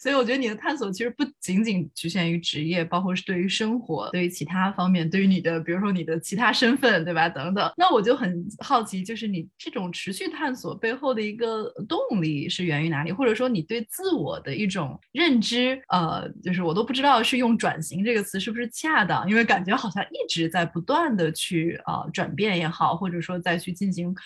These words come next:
各种面向的探索。就是这个背后，你跟我们讲讲你的一些心路历程。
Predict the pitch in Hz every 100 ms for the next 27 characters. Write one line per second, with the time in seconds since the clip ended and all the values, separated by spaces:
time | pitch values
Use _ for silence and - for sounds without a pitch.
0 | - - 370 190 - 208 190 185 147 127
1 | - 156 151 151 180 233 302 277 269 240
2 | 247 202 175 185 180 175 139 143 170 180
3 | 180 - 180 165 170 180 185 220 226 214
4 | 160 151 165